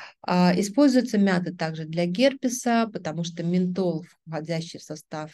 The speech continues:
мяты, обладает выраженным противовирующим, а, противовирусным, а, действием.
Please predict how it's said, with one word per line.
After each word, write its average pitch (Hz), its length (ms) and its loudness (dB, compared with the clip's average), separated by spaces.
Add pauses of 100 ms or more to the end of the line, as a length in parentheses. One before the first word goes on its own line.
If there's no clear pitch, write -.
(100)
мяты, 220 400 -4
обладает 170 500 -4
выраженным 170 640 -4
противовирующим, 165 1000 -8
а, 156 180 -8
противовирусным, 170 1040 0
а, 160 160 -6
действием. 165 680 -6